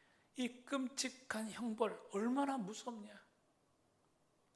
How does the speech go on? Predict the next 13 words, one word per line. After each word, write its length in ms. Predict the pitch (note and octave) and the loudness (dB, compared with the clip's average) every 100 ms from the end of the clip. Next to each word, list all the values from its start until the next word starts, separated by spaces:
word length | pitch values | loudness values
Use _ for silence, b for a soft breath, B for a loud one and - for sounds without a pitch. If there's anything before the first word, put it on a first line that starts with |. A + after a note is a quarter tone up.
| b b b | b b b
그 320 | - A3 C4 | 2 4 4
정도의 800 | B3 - F3+ G3+ G#3+ G3 G3 F3+ | 2 0 0 2 4 6 6 4
죄가 1200 | - - D3+ D3+ - - _ _ - F3+ G3+ - B B B - | 0 2 4 2 -4 -20 _ _ 8 10 10 6 B B B -2
바로 300 | C3+ C#3 C3+ | 2 4 2
하나님 460 | - G3+ G3 G3 | 2 4 6 4
믿는 240 | F#3+ E3+ E3+ | 2 2 0
사람들을 580 | E3 D3+ C#3+ C#3+ C3+ - b b b | -2 -4 -4 -6 -8 -14 b b b
하나님 540 | - E3+ C#3+ C3+ B2+ A#2+ | -4 0 2 0 -2 -4
믿지 320 | D#3 - F#3+ | -4 -2 -4
못하게 440 | B2+ A#2 - A2 - - _ _ _ _ | -4 -8 -12 -14 -16 -20 _ _ _ _
상처 460 | - - E3+ F3 C#3+ | -8 -4 -2 0 0
주고 260 | C3+ C3 | -2 -4
실족하고 800 | B2+ G3+ - F#3 - F3+ F3 D#3+ | -6 -8 -10 -10 -8 -10 -8 -10